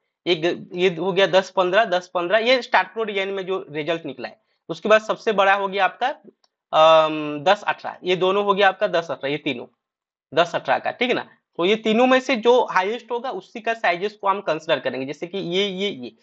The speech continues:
ये तीनों में से सबसे हाईएस्ट मुझे लग रहा है ये वाला है, ये हो गया फुटिंग नंबर इलेवन। फुटिंग नंबर इलेवन कहाँ पे आ गया? ये वाला। तो ये साइजेस को मैं कंसीडर करूंगा। वैसे ही आप उसी कैटेगरी का जब सबसे जो हाईएस्ट साइजेस होगा उसको आप कंसीडर कीजिएगा। ओके,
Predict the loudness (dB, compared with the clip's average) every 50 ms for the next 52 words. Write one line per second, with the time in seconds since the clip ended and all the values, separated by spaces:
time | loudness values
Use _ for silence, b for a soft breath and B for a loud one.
0 | _ _ _ -2 -2 0 0 0 2 2 2 2 0 -2 -2 -4 -4 -4 -2 -2
1 | -2 0 2 0 0 0 -2 -4 -6 -6 -2 -2 -2 0 2 2 2 2 2 2
2 | 4 2 2 0 -2 -8 -12 _ _ _ _ _ _ _ -2 0 0 2 2 2
3 | 2 2 2 -2 -4 -4 -2 -2 -2 0 0 0 0 0 0 0 0 0 0 -2
4 | -6 -6 -8 -6 -4 -4 -2 -2 -2 -2 -2 -2 -2 -4 -2 0 0 0 0 0
5 | 0 0 0 0 0 -2 -2 0 -2 -2 -4 -8 _ _ _ _ _ _ -2 0
6 | 2 4 2 4 2 2 0 0 -2 -6 -8 -8 -10 -8 -6 -6 -6 -6 -6 -6
7 | -6 -6 -6 -6 -6 -2 -2 -2 -2 0 0 0 0 -2 -2 -6 b b b b
8 | b b b _ 0 0 0 0 0 -6 _ -16 -14 -10 -8 -4 0 2 2 2
9 | 2 0 -2 -2 -2 -2 0 -2 0 0 -2 -2 -2 -4 -10 -6 -2 -2 -2 -2
10 | -2 -2 -2 0 0 0 2 2 2 2 0 -4 -6 -4 -2 -2 -2 -2 -6 -8
11 | -8 -6 -4 -4 -4 -4 -6 -10 -12 _ -6 -4 0 2 2 2 2 0 0 0
12 | 0 0 -4 -6 -4 -4 -4 -4 -8 -16 -14 -14 -14 -14 -14 -18 -20 _ _ _
13 | _ _ _ _ -6 -6 -4 -6 -10